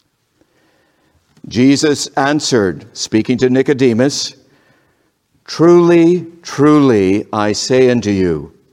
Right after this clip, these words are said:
except one be born of water and the Spirit, he cannot enter into the kingdom of God.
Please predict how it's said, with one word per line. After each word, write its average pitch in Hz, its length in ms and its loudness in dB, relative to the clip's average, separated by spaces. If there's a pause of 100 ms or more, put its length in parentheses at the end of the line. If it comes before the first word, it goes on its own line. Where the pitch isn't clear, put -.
(680)
except 135 540 -6
one 131 300 0
be 131 140 2
born 123 420 0
of 113 300 -4
water 139 460 0
and 151 160 0
the 147 80 -2
Spirit, 156 640 0 (480)
he 110 180 -4
cannot 160 440 -2
enter 170 320 0
into 131 240 0
the 127 140 0
kingdom 120 400 -2
of 117 120 -6
God. 139 480 -2